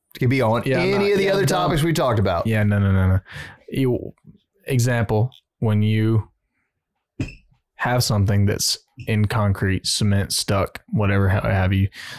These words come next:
Speaker 2: stuck, you have to add energy to it in order to move it. So, you know, at, like, you have to add energy to move your life and move it in the direction that you want. So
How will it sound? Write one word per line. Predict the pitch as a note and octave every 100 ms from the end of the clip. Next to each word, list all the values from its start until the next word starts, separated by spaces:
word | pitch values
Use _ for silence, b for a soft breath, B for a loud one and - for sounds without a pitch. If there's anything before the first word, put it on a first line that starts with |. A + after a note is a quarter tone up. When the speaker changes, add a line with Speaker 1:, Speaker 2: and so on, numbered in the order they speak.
| B
Speaker 2:
stuck, | - A2+ -
you | G#2+ G#2
have | A2 A2
to | - - G#2
add | G#2 G2+ F2+
energy | G2+ G2+ F#2+ F#2+
to | - G2+
it | - -
in | G2+
order | G2
to | F#2+ G#2
move | F#2+ F2+
it. | F2+ - - _ B B B B -
So, | - G2+ G2+ F#2+ - B B B
you | A#2
know, | G#2 F2+ -
at, | A2+ A#2
like, | A2+ G2+ - - _ -
you | A#2+
have | C3 B2
to | - A#2+ A2 G2+ - _ _ _ -
add | G#2+ G#2 G2+ F#2+ _ _ - - _
energy | A2+ G2+ F#2 F#2+
to | F#2 G#2 F#2+
move | F#2 G2 G2 G2+
your | F#2+
life | F#2+ G2+ F2 - - - -
and | G#2 G2
move | G2+
it | F#2+
in |
the | G2
direction | F#2+ G2 G2
that | F2+
you | F#2
want. | F#2+ F#2+ -
So | G#2 F#2+ G2